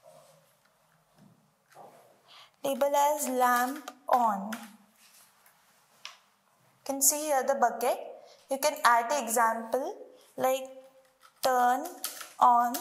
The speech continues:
the lamp or switch on the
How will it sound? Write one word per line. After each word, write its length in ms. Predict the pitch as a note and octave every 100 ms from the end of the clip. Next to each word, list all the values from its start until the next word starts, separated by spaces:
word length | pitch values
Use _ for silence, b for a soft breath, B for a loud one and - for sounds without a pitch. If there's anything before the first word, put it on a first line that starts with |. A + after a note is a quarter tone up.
| - -
the 500 | A#3+ B3 A#3 C4 F4+ - - - -
lamp 680 | C4 B3 A3+ G#3+ B3+ - - - _ _ - - _ _ _ _ _ _ - _ _ _ - - - _ _ _ _
or 340 | C4 B3 C4 C#4 - - - - - _ - _ - - - - - - - - -
switch 500 | - - D#4+ E4 - -
on 560 | C4 A#3+ A3+ C4+ - -
the 480 | A3+ B3+ A#3+ E4+